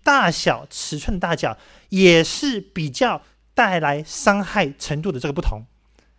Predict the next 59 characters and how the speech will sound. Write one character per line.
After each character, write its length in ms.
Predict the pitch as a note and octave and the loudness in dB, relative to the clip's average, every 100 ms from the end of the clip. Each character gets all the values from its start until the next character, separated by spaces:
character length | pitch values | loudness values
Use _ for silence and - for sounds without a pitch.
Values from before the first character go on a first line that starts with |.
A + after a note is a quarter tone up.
| _ _ _ _ _ | _ _ _ _ _
一 100 | A3 | 0
个 140 | D#4 | 2
梁 260 | B3 G#3 G#3+ | 4 2 0
木， 320 | D4+ G#3+ - _ _ | 0 -2 -6 _ _
盖 180 | - C4+ | -2 0
房 220 | G3+ G3+ | 2 2
子， 100 | G#3 | 2
一 60 | E3 | -2
个 80 | F#3 | 2
梁 160 | E3 | 2
木 160 | G3 E3 | 2 0
倒 340 | - G3 D#3 | 0 2 4
在 160 | D#3+ C4+ | 4 4
我 100 | G#3 | 2
们 140 | D#3+ | 0
身 260 | D#3+ G3 G3+ | -2 0 0
上， 240 | G3+ G3 - - _ | 2 0 -2 -14 _
是 320 | - - A3+ F#3+ | -12 -6 -2 -2
何 400 | - - D#3+ G3 | -4 -4 -2 0
等 180 | F#3+ | -2
的 220 | B2+ A#2+ - _ _ _ _ _ _ | -6 -10 -12 _ _ _ _ _ _
这 280 | E3 D3+ | -4 -4
个 420 | C#3+ D3 B2+ C#3 _ _ | -4 -4 -4 -8 _ _
有 140 | C3+ B2+ | -8 -8
破 340 | - - E3+ | -8 -2 -2
坏 240 | - D3+ | 0 -2
力 140 | C#3 C3+ | -4 -8
呢？ 220 | B2 B2 - - _ | -10 -12 -18 -20 _
当 240 | C#4 D4 | 0 2
一 100 | B3 | -6
个 180 | G#3+ B3+ | 2 4
人 300 | G3+ F3 F3+ | 6 2 0
在 200 | - G#3 | -2 -2
相 320 | F3 - G#3+ A#3+ | -2 0 -2 -2
处 220 | - C3 | -6 -4
当 220 | C#3+ D3+ | -4 -4
中， 200 | D#3 D#3 | -6 -6
不 120 | F3 | -4
管 120 | E3+ | -4
是 160 | C#3 D#3+ | -4 -6
家 340 | - G3 G3+ | -2 2 4
人 260 | F#3+ C#3+ C3+ _ _ _ _ _ _ | 4 0 -8 _ _ _ _ _ _
跟 220 | E3+ E3 | -4 -4
这 100 | E3 | -4
个 60 | C#3+ | -4
同 280 | - C3+ | -4 -4
事， 320 | D3 - - C#3+ | -8 -10 -10 -8
甚 200 | - G3 | -6 -4
至 40 | |
在 160 | G3 F#3 | -2 -4
教 360 | - B3 G#3+ | -2 0 0
会 180 | - G3+ | 0 -4
的 80 | D3 | -4
这 100 | D#3+ | -6
个 80 | C#3+ | -6
范 200 | F3 D3 | -6 -6
围 100 | C3 | -8
当 220 | C#3 C#3 | -10 -10
中， 240 | D3+ C#3+ | -12 -14